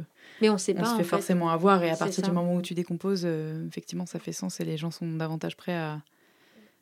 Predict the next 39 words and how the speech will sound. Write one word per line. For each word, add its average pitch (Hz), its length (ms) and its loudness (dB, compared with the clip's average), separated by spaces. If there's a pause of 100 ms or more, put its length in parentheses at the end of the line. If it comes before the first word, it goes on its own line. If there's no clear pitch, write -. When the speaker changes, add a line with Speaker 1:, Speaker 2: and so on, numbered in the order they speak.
(280)
Speaker 2:
à, 156 180 -6
euh, 151 40 -6
mettre 160 680 -6
la 165 60 -4
main 175 160 -4
au 180 60 -4
portefeuille. - 520 -8
Speaker 1:
C'est 214 120 -2
ça, 208 220 -6
mais 196 100 -2
on 196 60 0
se - 100 -4
rend 196 120 0
pas 196 120 0
compte 254 240 -8
quand 185 160 -2
on 185 80 -2
achète 180 280 -2
un 180 80 -4
produit, 202 440 -2
euh, 175 140 -2 (560)
bon, 185 60 0
bah 175 120 2
voilà, 185 320 0
il 175 140 -4
coûte, - 300 -10
euh, 165 180 -2
cent 170 260 -6
euros, 190 220 -2
imaginons. 180 480 -4 (560)
Euh, 160 260 -10 (120)
dedans, 185 340 0
comment 208 280 -2
les 202 120 0
gens 190 140 -4
peuvent 170 200 -4
savoir 175 400 -6
que, - 140 -6
euh, 165 480 -4